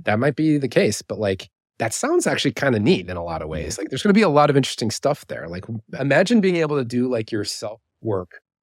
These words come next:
Speaker 1: on your shadow belief or on your leaky bucket or all that kind of stuff with, like, the world's smartest therapist that's, like, attached to your
Speaker 2: Mm-hmm.
Speaker 1: part of your, and you can do it all kind of faster or throughout the day and just be constantly reminded of, like, "Hey, be,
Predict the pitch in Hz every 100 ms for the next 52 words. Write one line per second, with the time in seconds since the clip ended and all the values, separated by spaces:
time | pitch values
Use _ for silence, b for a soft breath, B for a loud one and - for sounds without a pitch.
0 | _ _ _ _ 113 107 104 - 113 113
1 | 107 104 101 95 - 101 98 95 95 107
2 | 104 92 98 - 95 95 95 101 - 107
3 | 92 107 - 104 98 - _ _ _ 120
4 | 113 131 131 - - 127 113 113 - 104
5 | 104 101 98 90 - 95 98 95 - 104
6 | 98 - 107 98 92 85 - 90 90 85
7 | - _ _ - 131 117 110 123 120 117
8 | 131 135 127 120 110 131 113 98 - _
9 | _ _ _ 139 113 - 110 92 87 107
10 | 95 127 113 110 117 110 107 95 92 98
11 | 107 - 117 - 107 - 107 104 104 101
12 | 104 104 92 90 98 90 110 98 90 _
13 | _ _ 117